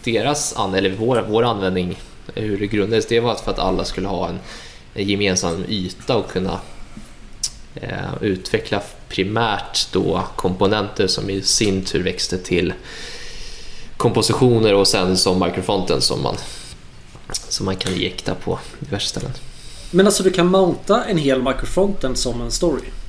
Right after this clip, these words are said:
Speaker 1: Ja, de, på det här uppdraget så har de,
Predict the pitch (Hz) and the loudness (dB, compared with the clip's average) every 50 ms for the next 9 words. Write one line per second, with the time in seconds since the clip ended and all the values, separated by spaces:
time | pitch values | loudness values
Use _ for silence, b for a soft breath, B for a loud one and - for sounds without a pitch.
0 | - - - - - - - - - - - - - - - - - - - - | -10 -10 -10 -10 -12 -14 -14 -14 -14 -14 -16 -16 -16 -14 -12 -10 -10 -10 -10 -10
1 | B B B B B B B B B B B B B B B - 135 131 131 135 | B B B B B B B B B B B B B B B 4 6 8 10 10
2 | 143 151 147 - - 131 127 135 139 139 143 143 139 139 131 131 - 143 135 139 | 10 8 8 6 4 4 6 6 6 8 6 6 6 6 6 4 4 4 4 6
3 | 143 131 131 - - 113 113 110 104 - - 110 107 113 104 107 107 104 107 107 | 6 4 2 4 4 6 6 6 6 4 2 2 2 2 2 4 4 2 2 0
4 | 101 101 107 | 0 -2 -2